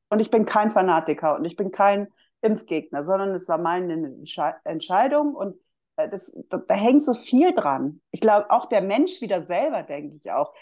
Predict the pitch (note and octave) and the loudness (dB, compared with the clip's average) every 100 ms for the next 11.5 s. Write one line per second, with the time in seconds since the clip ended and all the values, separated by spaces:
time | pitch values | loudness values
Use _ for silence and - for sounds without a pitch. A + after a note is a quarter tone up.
0 | - G3+ G#3+ B3 C#4 A3 F#3+ E3 F3 F#3 | -16 -4 0 2 0 -2 0 0 0 0
1 | G#3+ A#3+ A3 G3+ E3+ F#3 G3+ G3+ - F#3 | 0 -2 -4 -4 -4 -4 -2 -6 -4 -2
2 | F3 F#3 F3+ F3+ - _ _ _ _ _ | -2 -4 -6 -6 -12 _ _ _ _ _
3 | _ - - G#3+ G3+ G#3+ C4 C4+ A3+ G#3+ | _ -20 -10 -10 0 2 2 2 2 2
4 | G#3+ G#3 G#3+ F3 F3+ G3+ G3+ - - A#3 | 0 -4 -2 -4 -4 -4 -4 -8 -8 -8
5 | A3+ G#3+ G3+ F#3 - E3+ - G3 F3+ D#3+ | -6 -6 -4 -6 -4 -6 -2 -2 -2 -4
6 | E3 D#3+ A#3 B3+ - F3 F3 - _ - | -2 0 0 -4 -12 -10 -10 -12 _ -20
7 | - - - - A3 C#4+ A3 G3 - G#3 | -20 -20 -16 -4 0 0 -2 -4 -6 -10
8 | - _ _ - G3+ F#3+ F3+ F#3+ F#3+ G3 | -10 _ _ -2 -2 2 2 2 0 0
9 | F3+ F3 - - - - C3+ A#2+ D#3 - | 0 0 -4 -6 -6 -8 -10 -8 -10 -4
10 | D#3+ D3 D3 C#3+ D3 - D#3 D#3 C#3+ C#3 | 0 0 0 -2 -2 -4 -4 -4 -4 -6
11 | D3+ C#3+ C3 A2 B2 | -6 -6 -6 -4 -6